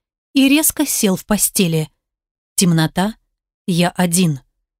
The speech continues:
Простынь промокла, я весь вспотел. А ещё я был возбуждён. Член стоял колом и требовал женского тела, того самого тела из сна.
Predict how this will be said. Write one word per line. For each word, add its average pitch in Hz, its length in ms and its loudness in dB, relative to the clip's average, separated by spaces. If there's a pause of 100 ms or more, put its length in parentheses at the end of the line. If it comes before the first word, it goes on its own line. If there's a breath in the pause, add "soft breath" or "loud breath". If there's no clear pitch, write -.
(320)
Простынь 269 520 0
промокла, 220 640 0 (400)
я 202 220 2
весь 180 480 0
вспотел. 170 680 -2 (720)
А 185 100 0
ещё 185 300 2
я 254 160 2
был 214 240 0
возбуждён. 196 800 0 (480)
Член 202 300 2
стоял 196 380 0
колом 175 480 -2 (260)
и 220 120 2
требовал 196 520 0
женского 190 480 0
тела, 170 480 0 (440)
того 262 260 2
самого 175 500 0
тела 196 340 0
из 202 420 -2
сна. 208 520 0